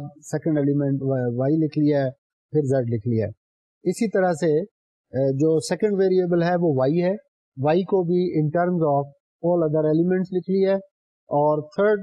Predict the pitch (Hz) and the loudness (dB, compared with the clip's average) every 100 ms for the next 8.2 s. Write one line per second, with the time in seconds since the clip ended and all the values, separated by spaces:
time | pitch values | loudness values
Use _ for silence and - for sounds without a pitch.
0 | - 147 151 147 160 180 - 120 143 175 | -4 -2 0 0 -2 -4 -8 -2 0 -2
1 | 180 _ - 139 143 156 160 _ _ _ | -6 _ -4 -2 0 0 -2 _ _ _
2 | 147 147 156 156 160 151 147 147 143 147 | -4 -2 0 0 0 0 -2 -2 -2 0
3 | 143 131 135 131 131 143 208 - _ _ | 0 0 0 0 0 0 -2 -6 _ _
4 | _ 135 139 143 139 - 143 143 156 _ | _ -4 0 0 -2 -4 -2 -2 -4 _
5 | _ _ - 131 131 127 127 120 101 - | _ _ -10 -4 -2 -2 -4 -6 -8 -4
6 | 156 139 110 120 107 110 104 95 _ _ | -2 -2 -2 -4 -2 -2 -4 -8 _ _
7 | _ _ - 170 170 170 - _ _ _ | _ _ 0 2 2 0 -6 _ _ _
8 | 143 | -2